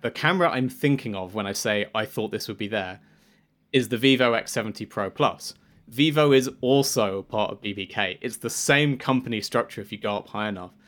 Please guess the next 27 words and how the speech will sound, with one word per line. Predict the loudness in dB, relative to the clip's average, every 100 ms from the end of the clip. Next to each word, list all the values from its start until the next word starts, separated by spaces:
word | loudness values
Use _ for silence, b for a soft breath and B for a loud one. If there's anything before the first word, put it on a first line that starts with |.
| B B B B B
But | -4 2
the |
way | 6 6
Vivo | 6 4 4
appro-, | 0 0 -2
Vivo | 2 4
has | 4 2
exactly | 2 0 0
the | -4
same | -2 -2
approach, | 0 0 0 -2
basically, | -2 -2 -10 -14 -14 -8
which | -8 -6
is | -10 -6
that | -6
they | -4 -4
really | 0 0 -2
just | -6 -6
went | -8 -4
all | 0 2 0
in | -2
on | -6
stabilization | -4 -2 -2 -4 -4 -4 -6 -8
and | -4
low | -2
light | 0 -4 -8
performance. | -16 -14 -14 -14 -20